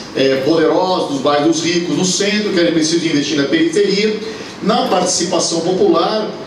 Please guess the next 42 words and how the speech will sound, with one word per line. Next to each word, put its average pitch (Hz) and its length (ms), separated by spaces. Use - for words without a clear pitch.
uma 185 180
das 170 180
coisas 170 280
que - 60
foi 170 180
criada 147 480
a 131 60
partir 147 380
de 160 100
Porto 160 360
Alegre, 135 440
na, 143 340
na, 139 220
no - 60
governo 156 280
do 156 80
Olívio 156 300
Dutra, 143 380
em 151 60
oitenta 156 380
e 156 40
nove, 151 320
foi 202 260
o 190 80
orçamento 160 440
participativo, 196 840
né? - 280
E 240 300
fora 196 300
as - 160
formas 196 520
que 196 60
a 175 40
gente 185 200
já - 100
vinha 180 300
batalhando 151 580
no 143 240
período 147 360
anterior, 202 420
que - 60
foram 214 260